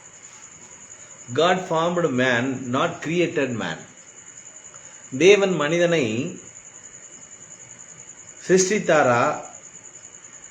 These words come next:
படைத்தது என்பது, படைப்பு என்பது ஒன்றுமே இல்லாத ஒன்றிலிருந்து ஒன்றை உருவாக்குவது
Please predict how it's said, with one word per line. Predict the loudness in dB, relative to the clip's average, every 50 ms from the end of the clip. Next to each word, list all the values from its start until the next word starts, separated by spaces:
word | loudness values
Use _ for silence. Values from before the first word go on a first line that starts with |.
| -20 -20 -20 -20 -20 -20 -20 -20 -20 -20 -20 -20 -20 -20 -20 -20 -20 -20 -20 -20 -20 -20 -20 -20 -20 -10 -2 2
படைத்தது | 4 4 4 4 4 2 2 4 6 6 6 6 6 4 2 0 -4
என்பது, | -6 -4 0 2 2 2 4 2 2
படைப்பு | 0 0 0 2 2 2 2 4 2 2
என்பது | 2 2 2 0 2 2 4 4 4 4 2 0 -4 -6 -10 -16 -20 -20 -20 -18 -8 -2
ஒன்றுமே | 0 0 2 2 2 2 4 6 6 6 6
இல்லாத | 4 4 4 4 6 6 6 6 6 6 6 6
ஒன்றிலிருந்து | 6 4 2 2 2 2 2 2 2 2 2 2
ஒன்றை | 2 2 2 2 2
உருவாக்குவது | 2 2 4 4 6 6 4 4 2 0 0 0 0